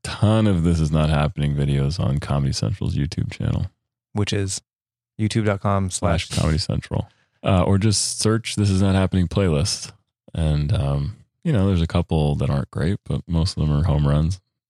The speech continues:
Speaker 1: Just let the playlist guide you. And if you find you're not enjoying one, just hit the next button. Watch the next one.
Speaker 2: I love that.
Speaker 1: And, uh, season two premieres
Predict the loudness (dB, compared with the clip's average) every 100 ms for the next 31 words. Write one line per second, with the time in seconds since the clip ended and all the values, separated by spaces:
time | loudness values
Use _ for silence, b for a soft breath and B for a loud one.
0 | -8 -4 -4 -4 -6 -6 -8 -2 0 0
1 | -2 -6 -18 _ -4 0 2 2 2 2
2 | 0 -2 -8 -4 -2 0 0 0 -2 0
3 | 0 0 -2 -4 -10 -14 _ -10 -4 -2
4 | -2 -4 -4 -2 0 -2 -2 -2 -2 -4
5 | -2 -2 -4 -6 -6 -6 -8 -4 -4 -4
6 | -6 -8 _ _ -2 0 2 2 0 0
7 | 0 2 -2 -2 0 0 -2